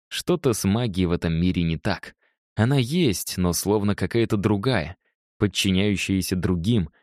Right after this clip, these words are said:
совершенно непривычным для меня законам.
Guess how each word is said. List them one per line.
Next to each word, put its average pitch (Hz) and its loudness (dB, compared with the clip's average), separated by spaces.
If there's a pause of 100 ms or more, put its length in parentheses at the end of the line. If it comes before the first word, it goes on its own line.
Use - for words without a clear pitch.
(180)
совершенно 120 0
непривычным 110 0
для 92 2
меня 87 2
законам. 82 -2